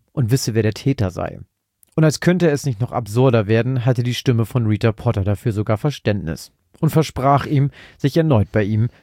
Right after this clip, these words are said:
mit handfesten Beweisen zu melden. <laughs> Beim zweiten Mal erklärte die Stimme ihm,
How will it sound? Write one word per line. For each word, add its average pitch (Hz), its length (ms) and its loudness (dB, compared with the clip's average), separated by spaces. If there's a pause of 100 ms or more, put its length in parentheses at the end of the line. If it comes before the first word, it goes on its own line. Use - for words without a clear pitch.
(120)
mit - 220 -2
handfesten 120 640 -2
Beweisen 87 500 -6
zu - 140 -8
melden. 92 440 -6 (840)
<laughs> - 880 -20
Beim 127 160 2
zweiten 156 480 0
Mal 95 220 0
erklärte 120 420 -2
die 120 80 -6
Stimme 143 300 0
ihm, 151 280 2